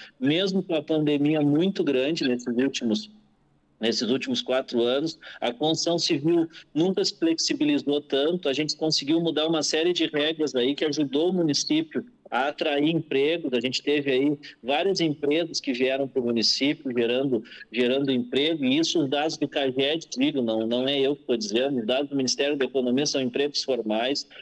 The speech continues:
A gente fortaleceu a questão da formação profissional pra que até mesmo os empregos informais se fortaleçam,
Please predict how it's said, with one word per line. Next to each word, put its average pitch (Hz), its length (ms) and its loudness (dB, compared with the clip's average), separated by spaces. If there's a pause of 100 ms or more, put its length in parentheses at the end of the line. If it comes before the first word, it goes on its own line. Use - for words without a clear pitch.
(140)
A 127 80 0
gente 165 280 -2
fortaleceu 170 760 0
a 175 60 0
questão 160 380 -2
da 151 100 0
formação 147 540 0
profissional 135 880 -2 (320)
pra 139 160 0
que 147 100 -4
até 156 360 0
mesmo 170 360 0
os 143 80 -2
empregos 151 500 0
informais 143 680 0
se - 100 -10
fortaleçam, 127 880 -2